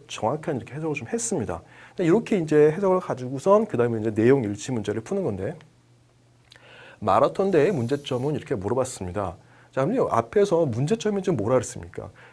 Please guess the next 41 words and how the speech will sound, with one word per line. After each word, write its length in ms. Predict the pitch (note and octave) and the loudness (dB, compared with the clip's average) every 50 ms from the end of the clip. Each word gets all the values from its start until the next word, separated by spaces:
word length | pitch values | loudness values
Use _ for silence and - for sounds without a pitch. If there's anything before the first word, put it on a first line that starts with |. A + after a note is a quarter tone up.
| - _ | -8 _
일단 380 | E3 E3+ E3 - A#3 A3+ A#3 A#3 | -4 -4 4 4 6 6 6 2
글의 260 | - - C#3 D#3 E3+ | 0 0 2 2 2
종류는 420 | E3 - A2 G#2 A2 A2 B2 A#2+ | 0 -2 -6 -6 -4 -4 -4 -6
이건 220 | G2+ G2 G#2+ G#2+ F2 | -6 -6 -8 -8 -8
뭐 100 | F#2+ F#2 | -6 -6
같아요? 400 | G2+ G2 - - - E2+ F2 - - _ _ _ _ | -8 -8 -8 -12 -12 -14 -14 -16 -20 _ _ _ _
그렇죠. 300 | - B2 B2 - G2+ F#2+ | -10 -10 -6 -6 -8 -8
기사글이죠. 800 | - - D3 C#3+ A3 G3+ G3+ - - - F#2+ F#2+ - G2 F#2 F#2+ - _ - - - _ - | -4 -4 2 2 2 2 2 -2 -4 -6 -4 -8 -10 -10 -12 -12 -16 _ -20 -20 -20 _ -6
기사글은 500 | C#3+ C#3 G#3+ G#3 G#3 - F3 F3+ F#3 D3+ G2+ | -2 0 0 -2 0 0 0 0 2 0 -2
뭐예요? 320 | F#2+ F#2+ F#2+ F#2+ G2 G2 - | -2 -4 -4 -4 -6 -6 -8
어떤 260 | - - D3+ D3 G#2+ | -6 -4 -4 -4 -4
이벤트를 440 | G2+ G#2 D3 E3 D#3+ D#3 D#3+ D#3+ - | 0 0 2 0 0 0 -2 -2 -2
다루고 260 | G#2+ G2+ A2+ A#2 A#2+ | -2 -4 -4 -4 -4
있는데 360 | A2+ F#2+ F#2 G#2+ C3+ B2+ B2 - - - - - | -8 -8 -10 -10 -10 -10 -10 -12 -18 -20 -6 0
여기서 240 | B2 C#3+ G#3 A#3+ A#3+ | 2 2 2 2 2
다루고 260 | - C#3 B2+ C#3+ D#3+ | 0 0 0 0 0
있는 120 | D#3+ D#3+ C3+ | -2 -2 -4
이벤트가 360 | F#2+ - A2+ A2+ B2 A#2+ A#2 | -2 -2 -4 -2 -2 -2 -2
바로 140 | A#2 A#2 A2+ | 0 -2 -2
뭐냐면은 560 | F#2+ F#2+ G2 G#2+ G#2+ G2 G2+ C3+ G3+ A#3 - - - - - - - _ | -4 -6 -6 -6 -6 -4 -2 -2 -2 -4 -6 -10 -20 -20 -20 -20 -18 _
마라톤 680 | F#2+ F2+ F#2+ G#2 A#2 D#3+ G3+ - - - A3 G3+ G#3 | -8 -2 2 2 2 2 0 -2 -2 -2 -2 -2 0
대회의 360 | - A2 G2+ G#2 A2 B2 C3+ | -2 -2 -2 0 0 0 0
문제점을 440 | G#2+ G2 A2+ C#3 - D3 - F3+ F3+ F3+ | 0 0 -2 -2 -2 -2 -2 -2 -2 -2
다루고 260 | - - G#2 A#2 C3 | -4 -4 -2 -2 -2
있어요. 380 | A2 - - G2 F2 F2+ F#2 - - _ - - - | -4 -4 -8 -12 -12 -14 -14 -18 -20 _ -20 -20 -4
그리고 180 | - E3+ G#3 | 0 2 2
그 100 | G3+ - G3 | 6 6 6
마라톤 480 | F#3 C3 G2 A2+ D3+ F3 - G#3 F3+ | 8 8 6 6 4 2 0 -2 0
대회의 120 | E3 E3 D#3+ | 2 2 2
문제점이라는 540 | B2 G#2+ A2+ C#3 C#3+ - C#3+ D3 C#3+ C#3 C#3 | 2 0 -2 -4 -4 -4 -2 0 0 0 -2
것은 180 | B2 B2+ D3 D#3 | -2 -4 -4 -4
한마디로 360 | D#3+ G3 F#3+ F3+ - E3+ D#3 | -2 -2 -2 -2 -2 -2 -2
말하면 240 | G#2 G2 A2+ B2 A2+ | 0 0 0 0 0
뭐죠? 300 | F#2+ F#2+ A#2 D#3 - - - - - - - _ | -2 -4 -4 -6 -6 -8 -16 -20 -20 -20 -20 _
사람이 520 | - - - - A2+ A2+ A2+ B2+ D3+ D#3+ | -18 -16 -6 -2 -2 0 0 0 0 0
너무 140 | C3 G#2 G#2 | 0 0 -2
많다라는 480 | F#2 E2+ F2 F2+ - - G#2 F#2 F2+ E2+ | -4 -6 -8 -10 -10 -8 -8 -8 -10 -12
겁니다. 260 | E2 - - - - - | -16 -18 -16 -16 -16 -14
참가자가 500 | - - F3 F3 F3 E3+ E3+ D#3+ D#3 A#2+ | -10 -8 -6 -4 -2 -2 -2 -2 -2 -4
너무 180 | G2 F#2+ G#2 | -4 -6 -8
많다라는 520 | G2 F#2 F2+ F2 - - C3 B2 A2+ G2+ | -8 -8 -10 -12 -10 -8 -6 -6 -6 -8